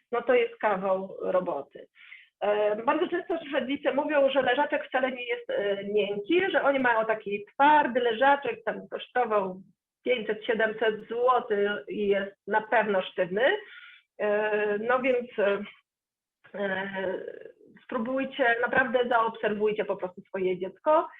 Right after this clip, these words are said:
co ono robi w tym leżaku, a co robi po położeniu na plecach i to jest, e, będzie dla was kluczem. I teraz, jeżeli mamy niskonapięciowe dziecko w ogóle, natomiast jeżeli mamy dziecko z prawidłowym napięciem mięśniowym,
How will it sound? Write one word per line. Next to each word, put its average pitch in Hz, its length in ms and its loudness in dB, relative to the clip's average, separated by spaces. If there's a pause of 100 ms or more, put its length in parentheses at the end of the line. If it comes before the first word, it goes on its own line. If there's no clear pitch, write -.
(300)
co 247 320 2
ono 220 240 0
robi 190 380 -2
w - 100 -18
tym 208 120 -4
leżaku, 247 520 0
a 190 100 -4
co 226 120 -10
robi 202 240 -6
po 185 140 -12
położeniu 185 460 -8
na 196 120 -10
plecach - 380 0
i 185 60 -10
to 196 120 -8
jest, 185 380 -6
e, 185 360 -6 (240)
będzie 196 240 -6
dla 202 140 0
was 190 140 -2 (200)
kluczem. 226 500 -2 (460)
I 294 80 -6
teraz, 294 300 4
jeżeli 277 340 0
mamy 214 220 2
niskonapięciowe 233 720 -2
dziecko 214 560 -8
w 190 40 0
ogóle, 226 380 2
natomiast 339 400 0
jeżeli 294 240 -2
mamy 262 300 0 (140)
dziecko 415 240 -6
z - 60 -16
prawidłowym 240 440 -2
napięciem 190 420 -6
mięśniowym, 190 560 -8